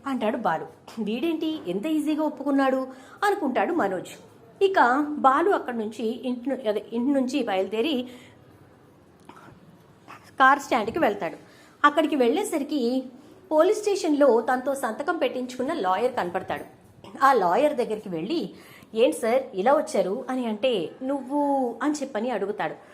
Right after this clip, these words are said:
అదే ఆ రోజున ఆ మేడం నా కారులో తిరిగింది కదా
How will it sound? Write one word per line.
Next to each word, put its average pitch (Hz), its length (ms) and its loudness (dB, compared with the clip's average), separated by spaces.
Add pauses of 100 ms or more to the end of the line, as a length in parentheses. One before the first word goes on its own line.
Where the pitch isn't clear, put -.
(320)
అదే 226 500 2
ఆ 185 80 4
రోజున 214 580 2 (300)
ఆ 214 80 4
మేడం 240 440 2
నా 285 80 0
కారులో 226 380 2
తిరిగింది 277 380 4
కదా 202 340 2